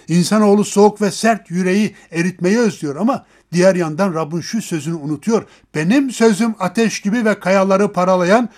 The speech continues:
külünk gibi değil mi?" diyor Yeremya'da. Demek ki güç Tanrı'nın sözündedir. Güç Ali'de değil. Güç Hayrettin'de ya da Recep'te de değildir. Güç onda bunda değildir.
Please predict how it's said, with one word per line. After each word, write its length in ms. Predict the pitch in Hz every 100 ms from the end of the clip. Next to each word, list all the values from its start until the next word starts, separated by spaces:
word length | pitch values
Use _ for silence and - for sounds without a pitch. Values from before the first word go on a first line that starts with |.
| _ -
külünk 340 | 185 190 165
gibi 220 | 165 147
değil 220 | 139 202 269
mi?" 160 | 247
diyor 160 | 196 165
Yeremya'da. 560 | 160 151 143 120 104 - _ _ _ _ _ _ _ _ _ _ -
Demek 300 | 160 220 151
ki 120 | 117
güç 460 | - 269 - - - _ _ _ -
Tanrı'nın 680 | 147 135 127 135 151 180 160
sözündedir. 640 | - 117 123 117 120 - _ _ _
Güç 280 | - 226 - -
Ali'de 400 | 127 120 127 135
değil. 320 | 196 160 _ _ _ _ _ _ _ _ -
Güç 320 | 247 - - _ _ _ _ _ _
Hayrettin'de 480 | 135 151 156 190
ya 140 | 180 156
da 100 | 143
Recep'te 400 | 135 139 - 240
de 140 | 208
değildir. 320 | 113 98 _ _ _ _ _ _ -
Güç 240 | 254 220 -
onda 380 | 185 175 180
bunda 300 | 160 160 147
değildir. 500 | 160 254 220 117 -